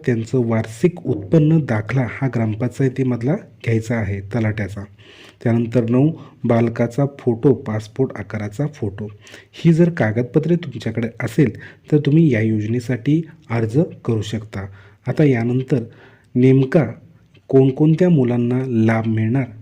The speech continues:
ते आता पाहूया. बालसंगोपन योजनेचा लाभ या मुलांना मिळणार. बालसंगोपन योजनेअंतर्गत पात्र ठरणाऱ्या मुलांमध्ये निराधार, अनाथ मुलांचा समावेश असेल, तसेच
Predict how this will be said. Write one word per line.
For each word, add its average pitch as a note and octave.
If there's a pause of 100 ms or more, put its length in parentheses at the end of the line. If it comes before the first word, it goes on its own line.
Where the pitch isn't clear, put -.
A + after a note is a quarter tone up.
(200)
ते D#3
आता A2+
पाहूया. G2 (880)
बालसंगोपन E3+
योजनेचा B2+
लाभ A#2+ (220)
या C3
मुलांना A2+
मिळणार. G2 (480)
बालसंगोपन A#2+ (100)
योजनेअंतर्गत B2+
पात्र D3+
ठरणाऱ्या B2+
मुलांमध्ये A#2
निराधार, A#2+ (200)
अनाथ C3+
मुलांचा A#2+
समावेश B2+ (180)
असेल, C#3+ (360)
तसेच E3